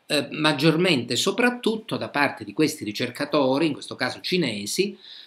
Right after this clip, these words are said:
eh, in chi aveva fallito più volte. Allora,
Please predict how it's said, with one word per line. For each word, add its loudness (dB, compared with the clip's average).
eh, -4
in 4
chi 0
aveva 0
fallito 0
più 4
volte. -14
Allora, 2